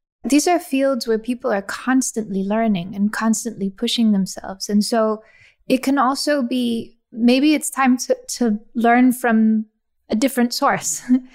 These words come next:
learn different things, ask different questions, you know, be curious in other directions, particularly when you're thinking about the social, potential social harms or, or risks of these technologies,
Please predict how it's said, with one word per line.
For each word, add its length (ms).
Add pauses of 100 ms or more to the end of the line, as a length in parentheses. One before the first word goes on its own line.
(420)
learn 600
different 360
things, 360
ask 380
different 340
questions, 680 (240)
you 140
know, 320
be 240
curious 840
in 240
other 260
directions, 880 (380)
particularly 680
when 180
you're 80
thinking 380
about 300
the 80
social, 580 (100)
potential 560
social 600
harms 600
or, 300
or 140
risks 480
of 160
these 160
technologies, 880